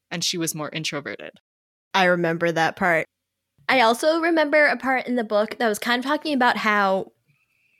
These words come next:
Speaker 2: as humans, and I think this works for, like, extroverts and introverts, we're kind of like rubber bands where even an introvert can be extroverted in the,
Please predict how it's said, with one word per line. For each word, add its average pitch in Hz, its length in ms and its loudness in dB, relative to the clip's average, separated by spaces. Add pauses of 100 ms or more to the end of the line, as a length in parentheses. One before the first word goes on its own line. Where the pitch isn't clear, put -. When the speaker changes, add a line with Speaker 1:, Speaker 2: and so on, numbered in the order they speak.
(760)
Speaker 2:
as 233 340 2
humans, 240 240 4
and 214 120 4
I 226 40 6
think 277 220 0
this 427 200 4
works 269 220 2
for, 220 140 2
like, 170 240 2
extroverts 180 680 -2
and 185 160 2
introverts, 220 380 0 (220)
we're 262 100 2
kind 208 300 2
of 254 80 2
like 294 200 4
rubber 214 280 4
bands 175 580 0 (320)
where 208 480 0 (160)
even 233 280 2
an 214 120 0
introvert 208 520 2
can 196 220 2
be 185 280 0
extroverted 214 580 2
in 175 320 2
the, 156 240 2